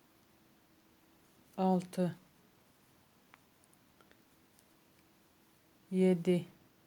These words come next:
sekiz, dokuz, on.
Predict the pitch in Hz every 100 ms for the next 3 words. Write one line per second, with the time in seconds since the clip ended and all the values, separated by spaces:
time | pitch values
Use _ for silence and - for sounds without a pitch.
0 | _ _ _ _ _ _ _ _ _ _
1 | _ - _ _ _ _ _ _ _ _
2 | _ _ - - - 185 185 180 190 180
3 | - - - _ _ _ - _ - -
4 | - - - - - _ _ _ _ _
5 | _ _ - 185 180 - 185 190 185 -
6 | - _ _ _ _ _ _ _ - -
7 | - - - - _ _ _ - - 190
8 | 175